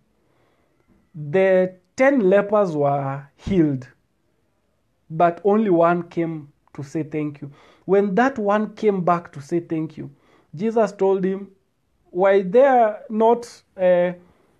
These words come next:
nine of these? Where, where are the rest? These people, only one has come to say thank you."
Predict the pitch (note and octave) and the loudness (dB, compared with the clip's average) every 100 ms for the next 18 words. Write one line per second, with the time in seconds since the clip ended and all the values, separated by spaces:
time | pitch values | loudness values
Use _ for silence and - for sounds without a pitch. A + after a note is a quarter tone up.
0 | _ _ - F3+ G3+ F3+ D#3 E3 D#3+ F3+ | _ _ -2 0 2 2 0 -2 -2 -2
1 | F#3+ F#3 A3+ G3+ B3+ A3+ D#3+ D3+ E3 C#3+ | -2 0 2 4 4 2 2 2 2 0
2 | C#3+ _ _ F#3+ G#3+ G3+ F#3 C#4+ C#4+ G#3+ | -4 _ _ -20 -20 -8 -4 -4 -4 -8
3 | F#3 D#3 D#3 A3+ C4 G#3 G#3 F#3+ D3+ - | -4 -4 2 2 4 4 2 0 -4 -4
4 | F#3+ F#3 D#3 C#3+ F3+ F3+ F3 D#3+ D3+ | -4 -4 -8 -6 -6 -2 -2 -2 -8